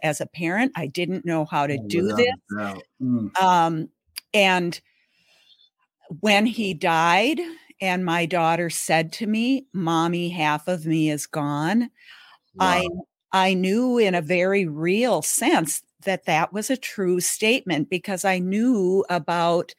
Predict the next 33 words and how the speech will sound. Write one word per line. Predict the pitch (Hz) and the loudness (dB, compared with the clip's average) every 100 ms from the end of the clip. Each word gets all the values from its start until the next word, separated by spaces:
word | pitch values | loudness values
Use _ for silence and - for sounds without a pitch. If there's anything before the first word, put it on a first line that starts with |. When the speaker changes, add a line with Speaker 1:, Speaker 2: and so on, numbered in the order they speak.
| - - - - _ | -20 -20 -20 -20 _
Speaker 1:
just | - 185 - - - | 0 0 0 -6 -2
the, | 185 180 165 160 | 0 2 0 0
um, | 160 156 151 151 151 - _ _ - | 0 2 2 0 -2 -8 _ _ -10
the | 156 180 | -2 -2
depth | 139 180 226 - - | 2 4 4 2 -6
of | - 170 151 | -2 -2 -2
the | 170 | -4
sibling | - 185 160 196 196 185 | -2 -4 -2 0 0 2
bond | 156 156 160 170 190 214 - | 2 4 4 2 0 -4 -2
in | 175 165 165 160 | 0 2 0 -2
early | 170 165 170 160 | -2 0 0 -2
childhood, | - 147 147 160 175 160 156 | 0 2 2 0 -2 -2 0
in | 151 | 0
those | 151 - | -2 -4
formative | - 180 165 175 185 175 | -6 -2 0 0 0 -2
years | 165 175 165 160 160 - | 0 0 0 0 -2 -4
where | 156 160 151 151 151 - - - | -2 2 2 2 -2 -10 -16 -4
my | 165 156 | 2 2
two | 160 185 185 | 2 -2 -4
children | - 170 175 170 160 | -2 -4 -2 -2 -2
spent | - 160 156 - | -2 0 0 0
all | 156 175 214 | 2 4 2
of | 170 | 0
their | 165 160 | -2 -2
time | 185 156 151 147 | -4 0 0 -2
together. | 165 151 147 147 143 151 - - - | -4 -2 0 -2 -4 -8 -14 -20 -10
Her | - 165 | -4 -4
brother | 170 160 170 175 | 2 2 2 -2
was | 165 156 - | 0 -2 -2
there | 170 160 160 156 156 - | 0 0 2 0 0 -4
from | - 170 160 | -6 -4 -2
the | 156 | 0
moment | 156 165 185 185 | 0 0 0 -4